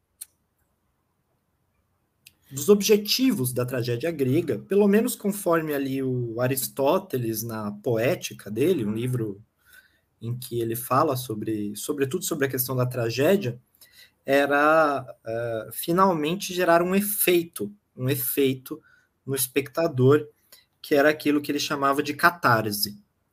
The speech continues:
né? É, e a catarse, para o Aristóteles, consistia em uma purificação,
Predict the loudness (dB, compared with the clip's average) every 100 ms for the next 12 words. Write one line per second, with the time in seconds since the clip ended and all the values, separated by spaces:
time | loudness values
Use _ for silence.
0 | _ -8 -8 -8 -16 _ -20 -20 _ -6
1 | -2 0 -2 -2 0 2 0 2 6 8
2 | 6 4 0 -2 -2 -8 _ _ 0 2
3 | 2 0 -4 -4 -4 -4 -4 -4 -4 -4
4 | -4 -2 -4 -4 -4 -2 -2 -2 -2 0
5 | -2 -4 -6 0 2 2 -2 -6 -4 -2
6 | 0 -2 -2